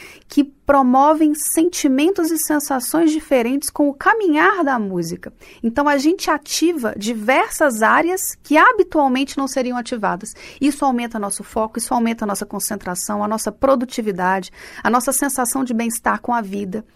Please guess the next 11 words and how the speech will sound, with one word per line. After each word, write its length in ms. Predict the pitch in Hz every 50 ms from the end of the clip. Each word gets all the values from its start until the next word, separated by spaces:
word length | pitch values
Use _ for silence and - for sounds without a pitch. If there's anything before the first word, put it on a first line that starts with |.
| - - -
Isso 240 | 233 226 - - 269
eleva, 800 | 262 254 254 254 254 269 277 285 285 254 240 247 285 285 285 294 - _ _ - -
pode 160 | 240 220 233
elevar 460 | 240 233 233 233 208 233 240 247 262
os 80 | 247 226
nossos 240 | 220 220 - -
pensamentos. 600 | - 220 202 - - 226 196 202 214 - 214 190
E 60 | 240 247
aí 160 | 233 247 285
tá, 320 | - _ - 240 233 262 - - _ - - - - - - - -
é 320 | - 226 233 254 294 311